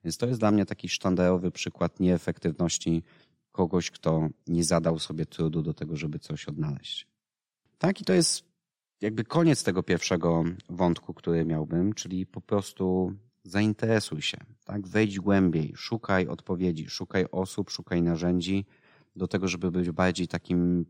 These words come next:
proaktywnym, a nie tylko reaktywnym na to, co na przykład na takiej grupie e-learning robię się po prostu pojawia. Drugi wątek, który chciałbym poruszyć, to jest zrób coś, tak? Zrób coś konkretnego,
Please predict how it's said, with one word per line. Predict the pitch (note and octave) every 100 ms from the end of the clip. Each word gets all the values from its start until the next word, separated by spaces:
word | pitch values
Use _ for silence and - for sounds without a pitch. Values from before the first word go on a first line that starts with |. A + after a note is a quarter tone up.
| _
proaktywnym, | G2 F#2 F#2 - F#2 E2 E2+ E2
a | F2
nie | F2
tylko | E2+ E2+ F2
reaktywnym | F2 E2+ - F2+ E2+ E2
na | E2
to, | E2 E2+
co | - E2 E2 - _ _ _
na | F#2
przykład | - - G2 F2 -
na |
takiej | E2 D#2+ E2
grupie | D#2 D#2+ -
e-learning | D#2+ D#2+ D#2 E2 -
robię | D#2 D#2+
się | - D2+ D2+ D2+
po | -
prostu | D2+ D#2 - D#2
pojawia. | D#2 D2 - - _ _ _ _ _ _ _ - - - - -
Drugi | A2 F#3+ G3
wątek, | G#2 E2+ F2
który | - - E2+
chciałbym | - E2+ E2+
poruszyć, | - E2 D#2 - A2+
to | - G2+
jest | G#2 - - _ _
zrób | F2 D3 G#3 D#3+
coś, | - - - - - _ _ _ _ _
tak? | D3 C#3
Zrób | F#2+ D#3+
coś | - D#3
konkretnego, | D3+ C#3 B2+ - F2 D#2